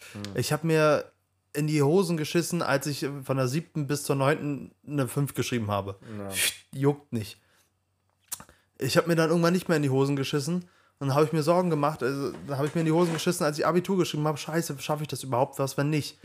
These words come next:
Speaker 2: Und was, wenn, wenn ich, wenn ich Scheiße bestehe?"
Speaker 1: Ja.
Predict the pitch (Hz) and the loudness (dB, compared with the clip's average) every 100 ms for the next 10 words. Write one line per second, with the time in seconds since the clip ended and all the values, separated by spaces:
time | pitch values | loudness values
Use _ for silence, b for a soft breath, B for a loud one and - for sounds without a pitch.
0 | - - - 143 147 139 151 151 143 147 | -12 -10 -4 2 2 4 0 0 0 0
1 | 139 139 135 143 143 - 156 147 139 127 | -2 -4 2 2 2 2 2 2 -2 0
2 | 165 151 104 - 120 123 117 | 2 2 0 -6 -4 0 0